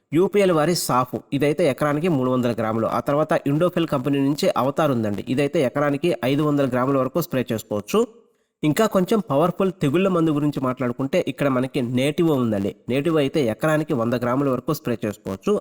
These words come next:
ఆ తర్వాత గెలీలియా సెన్సా, ఇది కూడా మంచి మందు అండి. ఇదైతే ఎకరానికి నాలుగు వందల ఎంఎల్ వరకు స్ప్రే చేసుకోవచ్చు అండి. ఆ తర్వాత ఫూజీ వన్ కూడా మంచి మందు అండి. ఇదైతే ఎకరానికి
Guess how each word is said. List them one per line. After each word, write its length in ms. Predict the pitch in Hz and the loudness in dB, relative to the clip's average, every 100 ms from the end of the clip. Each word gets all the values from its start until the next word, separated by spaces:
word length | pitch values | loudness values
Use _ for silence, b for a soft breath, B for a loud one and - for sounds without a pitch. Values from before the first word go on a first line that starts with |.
| - | -2
ఆ 40 | 117 | -4
తర్వాత 420 | 127 135 143 135 135 160 b b b | 0 0 0 0 -2 -4 b b b
గెలీలియా 580 | 120 143 147 165 160 165 | -4 0 2 2 2 2
సెన్సా, 520 | - 131 131 - 120 - | 0 -2 -2 -2 -4 -4
ఇది 140 | 151 | -2
కూడా 200 | 175 165 | 0 0
మంచి 320 | 110 120 - | 0 -2 -2
మందు 240 | 147 123 101 | 0 0 0
అండి. 200 | 104 165 | -2 -2
ఇదైతే 340 | 135 139 139 156 | 0 0 0 0
ఎకరానికి 580 | 117 147 143 147 151 107 | 0 0 -2 -2 -2 -2
నాలుగు 340 | 107 123 135 | 0 2 2
వందల 240 | 131 127 123 - | 0 0 0 0
ఎంఎల్ 260 | 135 156 | 0 2
వరకు 260 | 143 135 170 | 0 -2 -4
స్ప్రే 260 | - 127 120 | -2 -2 -2
చేసుకోవచ్చు 420 | 107 - 95 - | -4 -4 -6 -4
అండి. 240 | 101 98 - _ b b | -6 -6 -10 _ b b
ఆ 60 | 135 | -2
తర్వాత 420 | 147 139 151 165 - | 0 0 0 -2 -4
ఫూజీ 300 | - 175 175 | 0 2 2
వన్ 180 | 175 165 | 2 0
కూడా 240 | - 151 | 0 0
మంచి 320 | 123 123 139 143 | 2 0 0 0
మందు 220 | 123 110 | 0 0
అండి. 280 | 104 156 - | 0 -2 -2
ఇదైతే 420 | 131 135 - 165 | -2 -2 0 0
ఎకరానికి 560 | 113 151 151 143 165 | 0 0 0 -2 -2